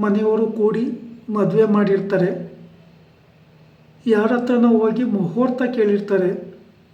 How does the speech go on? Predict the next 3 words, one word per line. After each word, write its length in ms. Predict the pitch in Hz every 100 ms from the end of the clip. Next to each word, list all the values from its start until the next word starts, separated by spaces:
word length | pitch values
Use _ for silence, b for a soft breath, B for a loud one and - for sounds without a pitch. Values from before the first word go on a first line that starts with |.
| _ _ _ _ _ _ _ _ _ _ -
ಆ 240 | 202 170
ಮುಹೂರ್ತ 560 | 202 208 - 262 269 262 - -
ಕೊಡ್ತಕ್ಕಂಥವ್ರಿಗೆ 1300 | 220 - 233 240 208 214 214 208 214 175 - -